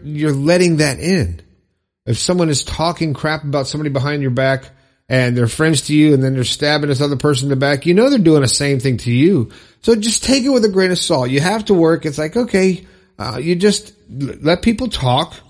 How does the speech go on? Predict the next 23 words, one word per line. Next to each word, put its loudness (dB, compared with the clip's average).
and 0
don't, 0
just, -8
just -4
make 2
sure -2
you 2
stay 0
out 0
of 0
the 2
gossip. 0
Yeah, -2
the, -6
the -8
hardest -2
part 0
is -2
to -2
not -2
get -2
sucked -2
in 2